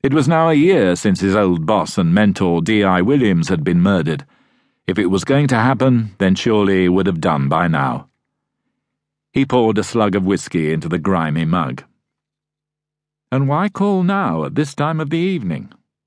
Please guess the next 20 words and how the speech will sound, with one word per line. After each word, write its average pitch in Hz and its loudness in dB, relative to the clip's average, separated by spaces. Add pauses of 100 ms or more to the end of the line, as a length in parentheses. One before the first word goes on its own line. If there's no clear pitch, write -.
(380)
Normally, 87 -4
a 120 -4
super 113 -4
would 110 -4
want 113 -4
to 101 -12
speak 120 -6
to 107 -8
someone 123 -4
of 131 -4
his 135 -4
own 147 -6
rank, 160 -8 (680)
but 127 -6
Kelsey 135 -6
knew 113 -4
Mullet 98 -6
wouldn't 92 -10
be 78 -10
around. 87 -10